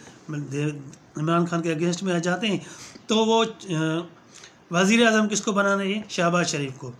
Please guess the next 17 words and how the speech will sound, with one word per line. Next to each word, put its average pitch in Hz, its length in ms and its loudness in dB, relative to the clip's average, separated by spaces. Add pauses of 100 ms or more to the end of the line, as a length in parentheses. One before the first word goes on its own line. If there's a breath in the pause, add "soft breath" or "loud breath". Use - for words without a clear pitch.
(420 loud breath)
अब 226 200 0
अगले 202 280 2
छः 214 340 -2
महीनों 220 360 -2
तक 202 300 -2
जो 208 420 -2
हमारा 190 420 0
नुकसान 190 520 -4
होगा, 156 440 -4 (460 loud breath)
देखिए 214 200 -2
वो 262 100 0
क्या, 247 140 -4
क्या 220 180 0
करेगा 214 320 -2
शहबाज 160 320 -2
शरीफ 139 240 -6
आकर, 131 300 -10